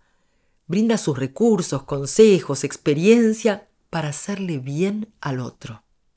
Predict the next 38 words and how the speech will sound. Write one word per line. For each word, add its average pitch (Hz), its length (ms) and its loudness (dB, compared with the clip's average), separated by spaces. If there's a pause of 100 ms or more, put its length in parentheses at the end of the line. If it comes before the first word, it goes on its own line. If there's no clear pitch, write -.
(600)
Lo 247 100 6
hace 302 160 2
por 202 160 2
cariño, 151 640 0 (300)
por 135 140 -4
responsabilidad, 131 1080 -2 (320)
porque 208 260 2
cree 294 220 2
firmemente 233 1120 2
que 156 100 -2
tiene 170 240 0
algo 156 220 4
valioso 160 460 0
para 135 180 0
aportar. 123 640 -8 (640)
Y 190 60 -18
generalmente 233 640 0
es - 120 -4
así, 160 460 -4 (720)
pero 160 160 -2
también 170 360 0
se 196 140 0
trata 170 340 -2
de 156 60 -4
una 151 140 -4
necesidad 147 500 -2
de 180 80 0
protagonismo, 131 920 -4 (380)
de 180 100 0
estar 247 260 2
en 226 80 2
el 190 140 2
centro 277 640 -4
de 170 80 2
la 156 100 2
vida 165 240 2
del 143 160 2
otro 131 460 -6